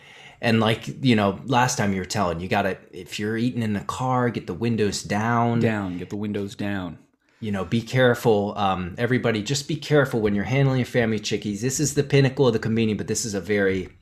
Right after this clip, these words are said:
Speaker 1: high, powerful, you know, power product. And you know what, Matt? I, you know, I've got a, you know, that was a, that was a pretty tragic story, and I'm, I'm
Speaker 2: Mm.
Speaker 1: glad that I have one that's more sort of a, uh,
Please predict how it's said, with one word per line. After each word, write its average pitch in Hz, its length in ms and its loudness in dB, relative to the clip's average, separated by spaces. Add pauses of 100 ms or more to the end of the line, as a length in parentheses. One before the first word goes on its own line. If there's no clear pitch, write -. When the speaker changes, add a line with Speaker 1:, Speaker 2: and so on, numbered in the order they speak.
Speaker 1:
high, 104 340 2
powerful, 90 680 -4 (280)
you 104 100 -4
know, 87 100 -4
power 87 380 -2
product. 82 560 -4 (500)
And 127 340 2 (380)
you 170 80 0
know 190 100 4
what, 185 140 4
Matt? 156 300 2
I, 151 180 -2 (320)
you 156 100 0
know, 139 280 0 (100)
I've 156 160 0
got 151 160 4
a, 139 160 0 (240)
you 214 100 6
know, 151 120 8
that 131 100 6
was 143 160 4
a, 107 40 -6
that 107 100 -4
was - 160 -12
a - 40 -16 (600)
pretty 95 180 -10
tragic 82 480 -6
story, 85 340 -4
and 101 120 -2
I'm, 127 140 4
I'm 143 100 6
Speaker 2:
Mm. 139 40 6
Speaker 1:
glad 185 260 6
that 131 100 6
I 113 80 6
have 120 240 4
one 110 180 2
that's 101 200 -2
more 170 200 0
sort 131 220 -2
of 101 140 -4
a, 92 160 -4
uh, 87 200 -4